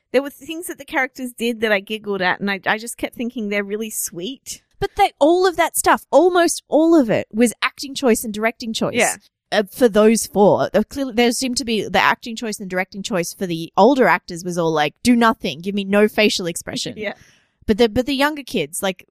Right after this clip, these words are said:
Speaker 2: or the younger ones, they
Speaker 1: "Give me
Speaker 2: were
Speaker 1: less, give me less. That's
Speaker 2: Yeah.
Speaker 1: too much. Give me less."
Speaker 2: But they were able to, were allowed to be charming and to put a little bit of personality into them, and that would, they were the standout bits.
Speaker 1: Yeah, we can wrap this up now.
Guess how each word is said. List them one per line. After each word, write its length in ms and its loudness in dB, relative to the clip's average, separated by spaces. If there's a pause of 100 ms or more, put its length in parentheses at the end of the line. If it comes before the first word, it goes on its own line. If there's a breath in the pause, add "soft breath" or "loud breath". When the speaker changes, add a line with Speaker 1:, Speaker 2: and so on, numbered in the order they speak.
Speaker 2:
or 140 2
the 80 -2
younger 280 0
ones, 280 -2
they 140 4
Speaker 1:
"Give 60 6
me 80 6
Speaker 2:
were 60 2
Speaker 1:
less, 240 0
give 120 -10
me 100 -4
less. 240 -4
That's 180 0
Speaker 2:
Yeah. 160 6
Speaker 1:
too 60 0
much. 240 -2
Give 100 -2
me 100 0
less." 300 -4
Speaker 2:
But 140 0 (380)
they 280 2
were 160 4
able 240 4
to, 240 -4
were 180 4
allowed 400 4
to 100 -6
be 100 -10
charming 520 -4
and 120 -6
to 200 2 (460)
put 120 2
a 40 0
little 160 0
bit 100 -2
of 60 -8
personality 600 -2
into 180 -6
them, 160 -2
and 180 0
that 160 0
would, 200 -10
they 160 4
were 120 -4
the 180 2
standout 500 -2
bits. 420 -8 (800)
Speaker 1:
Yeah, 280 -6
we 140 -10
can 260 -10
wrap 220 -8
this 220 -14
up 180 -4
now. 300 -8